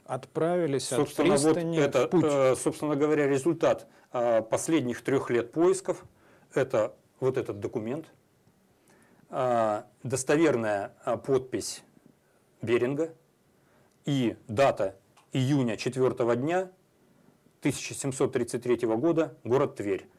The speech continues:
Speaker 2: Содержание документа, если расшифровывать его, а так как написан он ещё по-старославянски, то,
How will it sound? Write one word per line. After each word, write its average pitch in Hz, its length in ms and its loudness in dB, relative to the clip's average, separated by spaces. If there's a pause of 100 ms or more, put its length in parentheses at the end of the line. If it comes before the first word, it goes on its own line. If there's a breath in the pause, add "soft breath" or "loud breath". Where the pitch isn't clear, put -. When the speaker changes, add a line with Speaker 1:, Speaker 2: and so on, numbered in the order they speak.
(180 soft breath)
Speaker 2:
Содержание 139 680 0
документа, 110 540 -4
если 110 240 -4
расшифровывать 127 800 0
его, 101 280 -2
а 101 80 -4 (140)
так 131 140 0
как - 200 -4 (280 loud breath)
написан 120 500 -4
он 107 160 -4
ещё 110 200 -4
по-старославянски, 139 920 0
то, 123 280 0